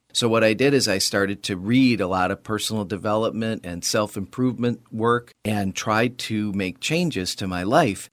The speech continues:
And I actually was successful doing that, reprogramming my thinking to be more positive. And it took me probably eight years to do it. And by the time I was done, it was so profound that I was encouraged and had decided to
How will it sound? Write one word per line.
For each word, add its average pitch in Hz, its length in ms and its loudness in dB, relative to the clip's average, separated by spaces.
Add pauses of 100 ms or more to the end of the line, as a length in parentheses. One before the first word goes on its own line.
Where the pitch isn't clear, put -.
And 104 160 -4
I 104 60 0
actually 135 400 0
was 104 180 -2
successful 131 640 0
doing 127 440 4
that, 78 340 -4
reprogramming 117 1300 0
my 90 220 -2
thinking 80 720 -4
to - 120 -8
be 107 260 -4
more 92 280 -2
positive. 95 800 -4 (140)
And 107 160 -2
it 104 120 -6
took - 220 -2
me 127 120 0
probably 95 440 -2
eight 113 200 0
years 113 380 -2
to 101 100 -4
do 92 220 0
it. 170 240 -6 (160)
And 101 140 -4
by 110 140 0
the 104 100 -2
time 156 240 4
I 139 100 4
was 101 200 0
done, 135 320 4
it 85 80 0
was 98 140 -2
so 135 200 0
profound 117 800 0 (140)
that 110 160 0
I 107 140 2
was 104 200 -2
encouraged 117 640 2
and 95 160 -4
had 95 200 -4
decided 98 560 -2
to 92 280 -4